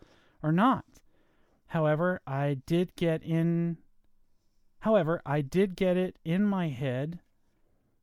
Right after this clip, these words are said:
that my gender issues were just a phase, and I would overcome them by having someone in my life that I would be able to focus on. Wow. Okay. After my time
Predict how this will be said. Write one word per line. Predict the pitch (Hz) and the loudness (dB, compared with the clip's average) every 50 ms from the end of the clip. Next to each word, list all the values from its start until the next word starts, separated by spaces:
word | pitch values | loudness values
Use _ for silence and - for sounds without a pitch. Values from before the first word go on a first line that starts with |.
| _ _ | _ _
that | - 160 160 156 | 4 4 4 6
my | 160 160 151 | 4 4 2
gender | - 175 180 190 196 180 | 4 2 2 2 2 0
issues | 139 156 151 - - 165 151 156 147 151 | 0 0 -2 -2 0 0 0 0 0 0
were | 151 147 | -2 -2
just | 135 - - 160 156 - - 208 | -2 0 0 0 0 0 -2 -4
a | - | -4
phase, | - - 156 139 131 131 135 151 151 - - - | -2 -4 -4 -2 -2 -2 -2 -4 -6 -8 -10 -4
and | 175 175 170 | -2 0 2
I | 165 | 2
would | 175 180 175 | 2 2 2
overcome | 175 160 156 160 - - - 220 240 233 185 | 2 0 -2 -4 -6 -4 0 2 4 4 4
them | 147 139 147 | 2 2 0
by | 135 143 139 123 | 0 -2 -4 -4
having | 107 123 156 156 165 170 | -2 -2 -2 -2 -2 -2
someone | - - - - 208 208 202 190 175 165 | -4 -4 -4 -2 0 2 2 2 2 0
in | 156 | 0
my | 151 143 139 | 0 -2 -2
life | 135 131 131 135 147 - - | -4 -4 -4 -4 -6 -6 -4
that | 175 165 - - | -4 -4 -4 -4
I | - 160 160 160 | -4 -2 -2 -2
would | 170 175 160 | -2 -4 -4
be | 165 151 | -4 -4
able | 151 151 175 | -4 -4 -4
to | 190 | -6
focus | - - 240 247 240 - 185 - - | -4 -4 -4 -4 -2 -4 -6 -6 -6
on. | 139 123 117 117 113 123 139 - - - - - - - - - - - _ _ _ _ _ - _ _ _ - - - - - - - - - - - - | -6 -6 -6 -8 -10 -12 -14 -18 -20 -20 -20 -20 -20 -20 -20 -20 -20 -20 _ _ _ _ _ -20 _ _ _ -20 -20 -20 -18 -18 -18 -18 -18 -18 -18 -12 -8
Wow. | 160 147 139 127 117 120 - - - - - _ - - 160 | -6 -6 -4 -6 -8 -10 -14 -18 -20 -20 -20 _ -16 -10 -10
Okay. | 170 - - 151 139 131 127 - - - - - - - - - - - - - - _ - - - - - - - - - - - - - - - - - - | -8 -6 -6 -6 -4 -4 -6 -8 -12 -18 -20 -20 -20 -20 -20 -20 -20 -20 -20 -20 -20 _ -20 -20 -20 -20 -20 -20 -20 -20 -20 -20 -20 -20 -20 -20 -20 -16 -4 -2
After | 247 269 - 311 294 | -2 2 4 6 8
my | 277 277 277 | 8 8 6
time | - - 190 185 180 185 202 | 4 2 2 4 4 2 2